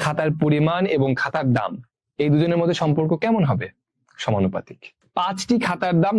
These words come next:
দুইশো টাকা হলে সাতটি খাতার দাম কত? আমরা এইটুকু বুঝলাম যে খাতার পরিমাণ এবং খাতার দাম, এই দুজনের মধ্যে সম্পর্ক হচ্ছে সমানুপাতিক। যখন সম্পর্ক সমানুপাতিক হবে,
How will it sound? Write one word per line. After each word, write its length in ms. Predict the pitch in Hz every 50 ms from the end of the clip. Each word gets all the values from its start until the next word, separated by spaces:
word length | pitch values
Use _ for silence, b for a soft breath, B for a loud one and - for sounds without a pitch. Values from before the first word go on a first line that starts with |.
| 190 165
দুইশো 240 | 170 156 - 208 196 214
টাকা 160 | 196 202 190 170
হলে 140 | 190 208 233 226 - -
সাতটি 360 | - - 196 190 - - 240 202
খাতার 240 | - 190 190 180 165 151 139
দাম 100 | 127 127 120 117
কত? 160 | - - - - 82 B B B B B B B B B -
আমরা 160 | 143 160 180 190 190 185
এইটুকু 240 | 185 185 240 214 233 185
বুঝলাম 300 | 180 151 147 143 131 143 202 226 - B B B B B 135
যে 60 | 143 151 -
খাতার 260 | 160 156 156 180 180 160 -
পরিমাণ 360 | 220 226 233 208 175 160 160 196 233 b b b b b _ - 156
এবং 120 | 151 175 180 -
খাতার 280 | - 151 147 165 160 143 135 123 160
দাম, 180 | 165 147 139 156 196 - - _ - 185
এই 60 | 180 175 160
দুজনের 260 | 170 160 185 185 190 190
মধ্যে 160 | 185 202 202 -
সম্পর্ক 320 | 175 151 143 139 175 160 - 190
হচ্ছে 160 | 185 190 226 - -
সমানুপাতিক। 580 | - 180 156 135 117 - - 98 - - 123 - _ _ _ _ _ _ _ _ _ _ 120 110 143
যখন 320 | 143 135 220 240 214 180 185 240 226 -
সম্পর্ক 340 | 185 165 160 160 185 180 190 190 190 -
সমানুপাতিক 480 | 170 180 202 220 202 214 185 175 135 -
হবে, 200 | 117 104 110 120